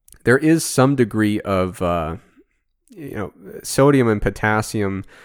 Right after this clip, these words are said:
exist in this balance in the body. Um,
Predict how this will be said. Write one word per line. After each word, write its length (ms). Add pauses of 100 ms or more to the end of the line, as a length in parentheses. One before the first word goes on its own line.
(340)
exist 520
in 160
this 160
balance 600
in 100
the 80
body. 520 (220)
Um, 480